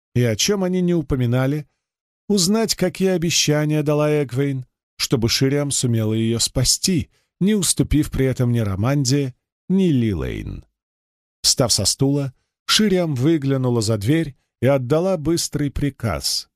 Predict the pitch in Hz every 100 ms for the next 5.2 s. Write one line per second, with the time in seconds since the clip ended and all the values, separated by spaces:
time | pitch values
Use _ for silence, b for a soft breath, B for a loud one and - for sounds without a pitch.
0 | _ _ _ - 123 120 107 101 98 110
1 | 147 156 - - _ _ _ 175 202 151
2 | 170 170 160 175 196 147 123 117 101 -
3 | - - - 175 165 165 - - _ _
4 | - 131 156 139 123 117 110 - 82 58
5 | 98 92